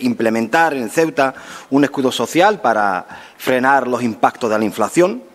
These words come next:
que fue aprobada en marzo del dos mil veintidós, hace ya casi dos años, y que implicaba, por un lado, aumentar las ayudas sociales o, por otro lado, implementar un cheque energético. Como digo, casi dos años despu-, después,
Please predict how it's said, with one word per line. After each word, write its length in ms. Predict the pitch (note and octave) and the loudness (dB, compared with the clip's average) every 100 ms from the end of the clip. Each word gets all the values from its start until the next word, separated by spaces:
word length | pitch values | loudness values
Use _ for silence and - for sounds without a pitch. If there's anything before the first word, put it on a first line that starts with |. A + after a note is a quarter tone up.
| - | -6
que 80 | |
fue 160 | A2+ D3 | -2 0
aprobada 640 | C3+ B2+ D3 D3 D3+ - - | 0 2 2 2 0 -4 -4
en 160 | A#2+ | -2
marzo 440 | A2+ A#2 D#3+ E3+ D#3+ | 0 0 0 0 -2
del 220 | C#3+ A2 | 0 2
dos 140 | A2+ | 0
mil 240 | G#2+ D3 D3+ | 0 0 2
veintidós, 640 | C3+ G#2+ A#2 D#3+ D3+ - - _ _ _ _ | 0 0 2 2 0 -8 -18 _ _ _ _
hace 220 | - - B2 | -8 -2 0
ya 160 | D3+ | 0
casi 340 | - D#3 - C#3 | 0 -6 -4 0
dos 180 | C#3 | 2
años, 280 | C3 A2+ E2 - _ - - - - - - | 2 -2 -6 -14 _ -20 -20 -20 -20 -10 -2
y 120 | F3+ | 2
que 120 | G#3 | 4
implicaba, 680 | G#3 F#3 F3 - F#3+ E3+ F3 | 2 2 0 2 2 2 0
por 120 | C3+ | 2
un 120 | C3+ | 4
lado, 320 | D#3 C#3+ F3 | 4 2 -2
aumentar 540 | - G#2+ G#2 G2 C#3 C3 | -4 -2 -2 -2 -2 -2
las 100 | B2 | 0
ayudas 320 | B2 B2+ B2 | 0 0 0
sociales 640 | C3+ B2 F3+ E3 F3+ G3+ - - - | -2 0 2 2 0 -4 -12 -12 0
o, 400 | E3+ A3 - - | 2 2 0 -4
por 120 | A#2+ | -2
otro 160 | A2+ C3 | 0 2
lado, 340 | C#3 C3+ D3 - | 2 2 0 0
implementar 1000 | C#3+ A#2 A#2+ A2 G2+ B2 A#2+ - - - | -2 0 0 0 -2 -2 -2 -6 -12 -2
un 140 | C3 | 0
cheque 240 | B2 A2+ | 0 0
energético. 500 | A2 G2 F#2+ - - - - - - - - | 0 -2 -6 -8 -18 -20 -20 -20 -18 -18 -4
Como 160 | - | 2
digo, 120 | F#3 F#4+ | 4 4
casi 260 | F3+ F3+ | 2 2
dos 140 | E3+ E3+ | 2 2
años 200 | F3 D#3+ | 0 0
despu-, 420 | D3 - E3 D#3+ | 0 0 0 2
después, 480 | B2 C3+ E3+ F3 | 0 0 2 2